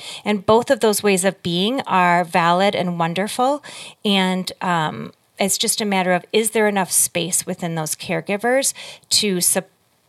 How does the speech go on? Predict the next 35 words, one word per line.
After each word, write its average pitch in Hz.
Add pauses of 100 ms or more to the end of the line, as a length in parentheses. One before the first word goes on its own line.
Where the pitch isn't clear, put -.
(120)
kind 311
of 226
give 233
the 208
kind 196
of 214
support 269
that 190
that 180
particular 170
child 165
needs? - (300)
So, 196
you 202
know, 175 (180)
not 208
saying, 185
"Oh, 226
everybody 220
has 185
to 185
run 170
out -
to 185
the 170
slide," 160
or, 175
"Oh, 208
everybody 285
stay 285
by 277
me 285
because 262
outside 277
is, 254